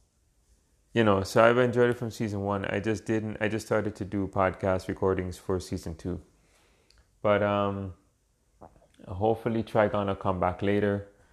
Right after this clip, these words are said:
I don't know when Jason Todd is gonna become the Red Hood, but I know it's coming. Um, a lot of scenes that were set up, if you blinked, you missed it. But, um,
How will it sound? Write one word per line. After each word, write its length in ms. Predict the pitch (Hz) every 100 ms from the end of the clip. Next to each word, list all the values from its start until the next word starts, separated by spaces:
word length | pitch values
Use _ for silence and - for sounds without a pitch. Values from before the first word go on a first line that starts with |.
| _ _ -
I 120 | 95
don't 260 | 104 -
know 200 | 104 104
when 440 | 101 98 98 95 95 _ -
Jason 320 | 101 92 92
Todd 220 | 101 98
is 140 | 95 -
gonna 240 | 92 90
become 800 | 87 92 90 87 - 92 90 87
the 80 | 87
Red 220 | 87 82
Hood, 340 | 107 110 98 - _ _ _
but 120 | - 98
I 80 |
know 180 | 98 107
it's 140 | 101 -
coming. 320 | 95 85 - - _ _ _ _ _ _ -
Um, 720 | 104 104 104 101 98 98 98 _ _ -
a 40 |
lot 220 | 113 139
of 280 | 143 127 101 - _ _ _ _ _ _ _
scenes 520 | - - 120 110 101
that 140 | 110
were 120 | 107 101
set 320 | - 104 101
up, 160 | 98
if 160 | 104 -
you 180 | 101 95 - _ _ -
blinked, 420 | 95 117 113 -
you 60 |
missed 340 | 90 95 95 -
it. 240 | 92 - _ _ _ _ _ -
But, 240 | 107 104
um, 600 | 104 104 104 101 98 98